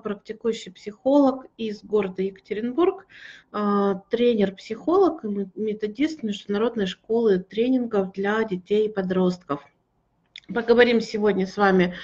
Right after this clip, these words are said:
про методику педагогических консультаций, ну и коллегам-психологам, я думаю, тоже будет интересно.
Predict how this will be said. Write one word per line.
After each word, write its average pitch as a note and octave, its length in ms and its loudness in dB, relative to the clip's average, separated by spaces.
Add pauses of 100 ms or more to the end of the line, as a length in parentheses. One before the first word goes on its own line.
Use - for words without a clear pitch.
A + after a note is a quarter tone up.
(280)
про A#3 220 6
методику G3 920 2
педагогических F#3+ 880 -10
консультаций, C4+ 880 0
ну A#3+ 240 0
и A#3 380 0
коллегам-психологам, G#3 1200 -2
я F3+ 100 -2
думаю, F#3+ 480 -2
тоже A3+ 280 -4
будет G#3 360 -4 (360)
интересно. G#3 840 2